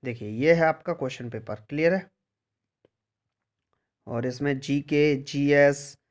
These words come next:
मैथ, ये सभी के सभी पूछे गए थे। मैं आपको सॉल्यूशन नहीं दूंगा, लेकिन हाँ, आपको ये ज़रूर है, आपको पेपर दिखा दूंगा, पूरा पेपर आप लोग देख लीजिएगा।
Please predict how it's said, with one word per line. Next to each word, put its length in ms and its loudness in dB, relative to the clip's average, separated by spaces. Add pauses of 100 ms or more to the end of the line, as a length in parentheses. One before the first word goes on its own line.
(340)
मैथ, 380 0 (340)
ये 100 0
सभी 320 0
के 120 0
सभी 240 -2
पूछे 340 -8
गए 120 -4
थे। 100 -6
मैं 120 0
आपको 240 -2
सॉल्यूशन 400 0
नहीं 140 0
दूंगा, 400 -2 (400)
लेकिन 240 -2
हाँ, 340 -2
आपको 340 -2
ये 220 2
ज़रूर 340 2
है, 160 2
आपको 360 -4
पेपर 360 -4
दिखा 260 -4
दूंगा, 260 -2 (480)
पूरा 240 6
पेपर 300 2
आप 180 4
लोग 180 -2
देख 180 0
लीजिएगा। 520 -6